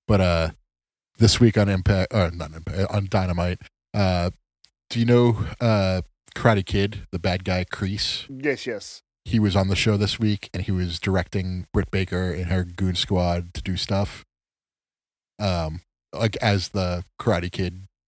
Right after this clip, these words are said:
Speaker 2: Yeah, in kayfabe.
Speaker 1: It was awesome. It was, like, one of the best things they've ever done, in my opinion. A lot of people didn't like it.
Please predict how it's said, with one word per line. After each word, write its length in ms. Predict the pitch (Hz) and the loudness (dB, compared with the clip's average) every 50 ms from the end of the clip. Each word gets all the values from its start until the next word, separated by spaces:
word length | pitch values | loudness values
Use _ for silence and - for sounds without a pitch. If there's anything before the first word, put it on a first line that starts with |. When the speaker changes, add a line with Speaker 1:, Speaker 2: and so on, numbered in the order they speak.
| _ _ - | _ _ -2
Speaker 2:
Yeah, 280 | 160 165 143 127 107 90 - 92 - | 0 2 2 2 0 -2 -6 -12 -8
in 140 | - 147 135 | -8 -6 -2
kayfabe. 400 | - 156 127 113 - 92 87 87 - _ _ _ _ _ _ _ _ _ _ _ _ _ _ _ _ _ _ _ _ _ _ _ _ _ _ _ | 0 0 0 0 -4 -8 -12 -12 -16 _ _ _ _ _ _ _ _ _ _ _ _ _ _ _ _ _ _ _ _ _ _ _ _ _ _ _
Speaker 1:
It 80 | - 156 | 2 4
was 160 | 135 123 - | 6 6 6
awesome. 360 | 107 90 - - - 78 - - _ - | 4 4 2 -2 -4 -6 -8 -14 _ 4
It 100 | 131 123 | 6 8
was, 320 | 123 120 117 101 95 - - - - | 8 8 8 4 -2 -8 -6 0 2
like, 180 | 127 110 - _ | 2 2 2 _
one 140 | - 120 113 | 2 2 2
of 40 | 107 | 2
the 60 | 104 | 2
best 260 | 95 104 95 - - - | 0 0 0 0 -2 -2
things 260 | 101 90 92 90 82 | -4 -4 -4 -4 -4
they've 120 | 92 87 85 | -4 -4 -4
ever 160 | 80 78 76 | -4 -6 -8
done, 240 | 76 73 92 95 - _ _ _ _ _ _ - | -10 -12 -12 -14 -16 _ _ _ _ _ _ -8
in 80 | 101 90 | -8 -6
my 100 | 82 - | -6 -8
opinion. 340 | - - 82 - 80 78 - | -8 -8 -8 -8 -8 0 8
A 100 | 120 135 | 10 12
lot 140 | 147 147 135 | 12 12 10
of 40 | |
people 200 | - 135 131 120 | 8 6 6 4
didn't 240 | 101 - 107 98 110 | 4 4 2 2 2
like 240 | 117 120 127 120 - | 2 4 4 4 4
it. 100 | 127 | 2